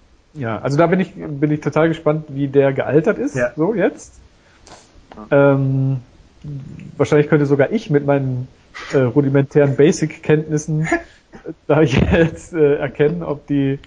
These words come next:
Speaker 1: das Hacking da richtig machen oder nicht, oder
Speaker 2: Also was ist euch
Speaker 1: Äh,
Speaker 2: denn lieber geblieben? Jetzt, wenn, wenn jemand sagen würde, beschreib mal kurz Wargames, aber wirklich kurz. Was, was, also mir fällt da echt nicht viel ein, obwohl ich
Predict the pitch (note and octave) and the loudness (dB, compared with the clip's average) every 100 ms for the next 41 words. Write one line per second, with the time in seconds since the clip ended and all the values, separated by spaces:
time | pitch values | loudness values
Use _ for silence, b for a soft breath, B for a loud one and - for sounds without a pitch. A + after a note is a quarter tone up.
0 | b b - C3+ - - C#3+ D3 C#3+ C3+ | b b -14 -14 -12 -4 -4 -2 -2 0
1 | B2+ D#3 - D3+ C#3+ C#3+ D3+ C3+ B2+ B2+ | 0 -2 -2 -4 0 0 2 2 2 2
2 | D#3+ - C3+ B2+ B2+ B2+ B B G#2+ B | 0 -2 0 2 2 -2 B B -18 B
3 | B D3 D3 D#3 G3 G3 D3+ B2+ B2 - | B -8 -6 -4 -6 -4 2 4 4 0
4 | E3 D3 B2+ B2 A2 B2 - C#3+ C#3 D3 | -8 -10 -12 -14 -12 -14 -14 -14 -10 -10
5 | D3 D3+ E3+ - E3 D3+ D3+ D3+ C#3+ C#3 | -10 -10 -10 -10 -10 -12 -10 -12 -12 -14
6 | D#3+ D#3+ D3+ - D3+ C#3+ C#3 B2 G#2 A#2+ | -12 -12 -12 -14 -16 -16 -14 -12 -14 -14
7 | A#2 C#3+ C3+ - C3+ - - - - _ | -14 -14 -16 -16 -16 -16 -20 -20 -20 _
8 | _ - C3+ C3+ - _ - C#3 C#3 _ | _ -14 -12 -12 -16 _ -20 -20 -20 _
9 | - C3 D3+ D3+ D#3+ D3+ E3+ E3+ D#3+ - | -20 -18 -16 -10 -10 -6 -6 -4 -6 -8
10 | E3+ D3 D#3+ - E3 E3+ F#3 D#3+ F3 | -14 -12 -12 -10 -10 -10 -10 -10 -10